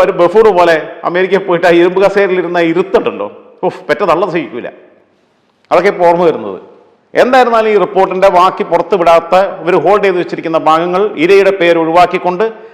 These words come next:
അതുകൂടി റിലീസ് ചെയ്യാനുള്ള ആർജവം സംസ്ഥാന സർക്കാർ കാണിക്കണം. മുഖ്യമന്ത്രിയും സാംസ്കാരിക വകുപ്പ് മന്ത്രിയും ഇതിന്റെ ധാർമ്മിക ഉത്തരവാദിത്വം ഏറ്റെടുത്തുകൊണ്ട് നാലര വർഷം വീണ്ടും നമ്മുടെ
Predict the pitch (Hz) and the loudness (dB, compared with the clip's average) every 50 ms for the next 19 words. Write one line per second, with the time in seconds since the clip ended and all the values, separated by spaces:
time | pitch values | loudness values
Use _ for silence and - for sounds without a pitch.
0 | - - - 160 180 202 185 190 - 190 180 170 180 185 196 190 190 180 175 180 | -8 -2 0 2 2 2 2 2 2 2 2 2 2 2 2 2 0 -2 0 2
1 | 180 175 175 175 175 170 175 180 180 160 147 180 185 175 165 175 165 - 180 175 | 2 2 2 2 2 2 2 2 0 -2 -4 -4 -4 -4 -6 -6 -4 -2 -2 -2
2 | 156 180 165 143 175 160 156 - 147 156 165 165 175 180 190 202 190 - - - | -2 -2 -2 0 0 0 0 0 -2 -4 -2 -2 -2 -4 -4 -4 -8 -18 -20 -20
3 | - - _ _ _ _ _ - 139 180 175 - 190 190 190 190 190 180 185 175 | -20 -20 _ _ _ _ _ -6 -4 -4 -4 0 0 0 0 0 -2 -2 -2 -2
4 | - 175 180 180 180 - 190 185 185 185 185 175 165 175 175 170 160 165 160 160 | -2 -2 -2 -2 -2 -2 0 0 0 0 0 -2 -2 -4 -4 -2 0 0 0 -2
5 | 160 160 - - - 143 156 160 185 180 180 165 175 190 190 196 196 190 190 190 | -4 -6 -12 -12 -6 -6 -4 -2 -2 0 2 4 4 4 4 2 0 -2 -2 0
6 | 185 185 180 180 175 180 175 180 165 165 143 175 170 151 151 143 160 175 185 190 | 2 2 2 2 2 0 -2 -4 -4 -4 -2 -2 -2 -2 0 0 2 2 4 4
7 | 202 196 196 196 190 185 180 - 196 190 175 160 180 196 196 180 185 165 165 170 | 4 4 2 2 2 2 0 0 -2 -4 -4 -2 -2 0 0 0 -2 -2 0 -2
8 | 175 180 180 180 | -2 0 2 2